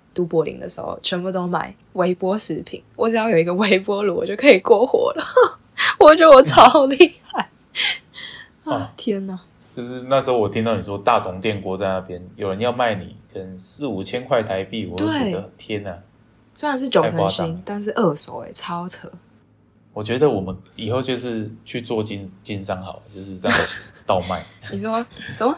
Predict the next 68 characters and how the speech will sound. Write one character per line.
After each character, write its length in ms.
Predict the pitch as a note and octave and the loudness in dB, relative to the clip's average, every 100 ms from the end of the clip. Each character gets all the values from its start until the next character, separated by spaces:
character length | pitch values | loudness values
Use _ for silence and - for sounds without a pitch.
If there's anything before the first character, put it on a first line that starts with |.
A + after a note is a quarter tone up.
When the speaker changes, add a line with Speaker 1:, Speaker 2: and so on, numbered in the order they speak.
| - | 0
Speaker 2:
倒 160 | F#2+ | 2
卖 220 | G#2+ B2 | 4 2
这 120 | A#2 A#2+ | 2 -2
些 280 | A#2 A2+ A2+ | 4 4 4
电 260 | A2+ G#2+ | 2 0
器。 340 | G#2 A2+ F#2 - - _ _ _ _ | -2 -8 -10 -14 -20 _ _ _ _
Speaker 1:
你 100 | - | -8
说 140 | G#3+ B3+ | -4 -2
做 160 | C#4 | -2
总 280 | C4 - D#3+ | -2 -2 -2
代 180 | F#3 G3 | -2 -2
理 180 | F#3 E3+ - | -4 -6 -8
吗？ 220 | - G#3+ | -12 -10
什 120 | - | -12
么 60 | - | -12
意 100 | - | -14
思？ 160 | G3+ G3+ _ _ _ _ _ _ _ _ _ _ _ _ | -16 -18 _ _ _ _ _ _ _ _ _ _ _ _
Speaker 2:
也 120 | - | -12
不 80 | G#2+ | -10
是 80 | A#2 | -10
总 160 | A2 F2 | -10 -8
代 140 | G#2 | -8
理， 120 | D#2+ - | -8 -10
反 80 | F2 | -10
正 80 | G2 | -8
就 80 | |
是 140 | A2+ A#2+ | -8 -8
我 100 | G2+ | -8
们 160 | E2 F2 | -10 -10
这 40 | |
种， 220 | A2 G2 - - | -8 -8 -10 -12
就 140 | G#2+ | -8
是 60 | A2 | -4
有 100 | G#2 | -4
点 160 | G2 | -4
像 200 | G#2 G#2+ | -4 -8
团-， 140 | G#2+ - - | -8 -14 -12
那 80 | A#2 | -8
个， 340 | G2+ F2+ E2+ | -6 -6 -8
那 80 | A#2+ | -12
个 100 | A2+ | -8
叫 80 | A2+ | -6
什 60 | F#2 | -6
么？ 120 | D#2+ - | -8 -2
代 240 | A#2+ F#2+ | -2 0
购。 220 | A2 F#2+ - - - - | -2 -2 -6 -20 -12 -4
Speaker 1:
哦， 500 | G#3 G#3 G#3 G3+ G3 | -2 -2 -6 -10 -6
Speaker 2:
我 80 | - | -2
代 160 | - C#3+ | 2 2
购 160 | C#3 C3 | 2 -2
精 180 | B2+ | -4
品 200 | B2 A2 | -6 -8
回 120 | G2 F#2+ | -6 -6
台 200 | F#2+ F#2+ | -2 -2
湾， 220 | G2 F#2+ | 0 -2
Speaker 1:
团。 100 | G#2 | 0
Speaker 2:
然 120 | G#2 | 0
后 140 | A#2+ | 2
再 100 | A#2+ | 0
从 200 | B2 F#2+ | -2 -4
台 100 | F#2+ | -4
湾 180 | G2 G#2 | -4 -2
代 140 | G#2+ F#2+ | -2 -2
购 160 | A2 | -2
电 240 | G#2 G2+ F#2 | -4 -6 -8
器 140 | G2 | -12
过 200 | G2 F2+ | -12 -14
去。 240 | - G2+ | -14 -16